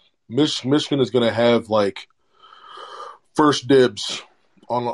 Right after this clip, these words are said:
on a lot of players. So, um, so we're gonna see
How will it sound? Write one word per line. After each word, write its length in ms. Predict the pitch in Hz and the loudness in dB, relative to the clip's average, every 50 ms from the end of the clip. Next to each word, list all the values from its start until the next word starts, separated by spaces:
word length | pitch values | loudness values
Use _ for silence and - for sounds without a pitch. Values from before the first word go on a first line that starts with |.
| - | -4
on 180 | - 110 123 117 | 0 0 2 2
a 40 | 113 | 4
lot 220 | 110 110 110 110 | 4 4 4 2
of 80 | 107 - | 2 -2
players. 540 | - 110 110 107 101 95 92 - - - - _ _ | 0 0 0 2 2 0 -2 -4 -8 -10 -12 _ _
So, 520 | - - - 117 117 117 117 113 110 104 98 - _ _ - - | -12 -4 0 2 4 4 4 4 2 0 -6 -12 _ _ -20 -10
um, 880 | - 107 107 107 107 107 107 104 104 104 104 104 101 101 101 101 101 98 _ _ _ _ _ _ _ _ _ _ _ _ - - - - _ _ _ 127 | -4 -2 0 2 2 2 2 2 2 0 0 -2 -2 -2 -4 -6 -8 -10 _ _ _ _ _ _ _ _ _ _ _ _ -4 -4 -4 -4 _ _ _ -8
so 220 | - - 131 123 | -2 2 2 2
we're 500 | 120 113 113 113 120 123 127 151 160 175 | 2 0 -2 -4 0 2 4 4 4 6
gonna 320 | 170 160 147 139 135 127 123 - _ _ _ _ | 4 6 4 6 4 2 0 -4 _ _ _ _
see 540 | - - - - 143 135 131 127 123 123 123 | -12 -12 -6 -2 0 0 0 0 0 -2 -4